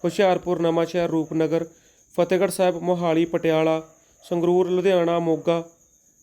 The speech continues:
ਜਲੰਧਰ, ਕਪੂਰਥਲਾ, ਤਰਨਤਾਰਨ ਅਤੇ ਕਪੂ-, ਅੰਮ੍ਰਿਤਸਰ, ਇਹਨਾਂ ਵਿੱਚ ਲਗਾਤਾਰ ਮੀਂਹ ਦੀ ਉਮੀਦ ਹੈ।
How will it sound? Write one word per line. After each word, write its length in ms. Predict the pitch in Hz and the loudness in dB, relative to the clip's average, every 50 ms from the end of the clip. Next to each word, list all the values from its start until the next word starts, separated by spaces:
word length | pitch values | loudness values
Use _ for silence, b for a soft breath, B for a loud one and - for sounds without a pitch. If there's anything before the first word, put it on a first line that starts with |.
| - | -6
ਜਲੰਧਰ, 380 | 151 170 180 185 185 180 202 196 | -2 0 2 2 2 0 -2 -2
ਕਪੂਰਥਲਾ, 540 | 196 185 - 175 175 170 160 - 175 175 170 | -2 -4 -2 -2 -2 -2 -2 -2 -2 -2 0
ਤਰਨਤਾਰਨ 600 | 175 180 170 170 170 165 175 170 170 160 - - | 0 0 0 0 0 0 0 -2 -2 -2 -4 -6
ਅਤੇ 200 | - - 175 165 | -6 -4 -6 -6
ਕਪੂ-, 280 | - 170 - - - - - | -6 -8 -10 -12 -10 -8 -6
ਅੰਮ੍ਰਿਤਸਰ, 440 | 151 151 151 151 147 147 139 123 127 | -4 -2 -2 -4 -4 -4 -8 -10 -8
ਇਹਨਾਂ 220 | 123 156 175 185 185 | -6 -2 0 0 0
ਵਿੱਚ 320 | 175 185 185 - 190 185 180 B B B B B B - | 0 -2 -2 -2 -4 -4 -4 B B B B B B -4
ਲਗਾਤਾਰ 380 | 147 147 143 160 160 170 170 175 | -2 0 0 0 0 -2 -2 0
ਮੀਂਹ 200 | 165 170 175 175 | 0 0 0 0
ਦੀ 60 | 190 | 0
ਉਮੀਦ 280 | 185 175 170 165 160 170 | 0 2 2 0 0 -2
ਹੈ। 120 | 170 170 | -4 -8